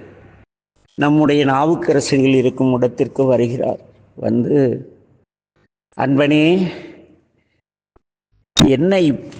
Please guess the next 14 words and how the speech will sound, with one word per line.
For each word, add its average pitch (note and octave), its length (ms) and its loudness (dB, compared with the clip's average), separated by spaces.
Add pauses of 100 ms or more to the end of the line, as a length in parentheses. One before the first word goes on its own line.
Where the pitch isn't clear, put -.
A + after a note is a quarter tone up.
(140)
இதெல்லாம் C3+ 460 0
தேவையா C#3+ 720 2
உனக்கு? C3 640 -2 (1080)
ஏன் F3+ 300 2
இவ்வாறு C3+ 460 2
செய்கிறாய்? A#2+ 640 0 (1500)
நீ F3 300 4
ஒரு F3 300 2
உடல் F3+ 260 2
வருத்தி F#3 420 2
வந்தால் D#3 400 4
கைலைநாதருக்கு C#3 960 2
பிடிக்குமா A#2 580 -2
என்ன? B2+ 280 -2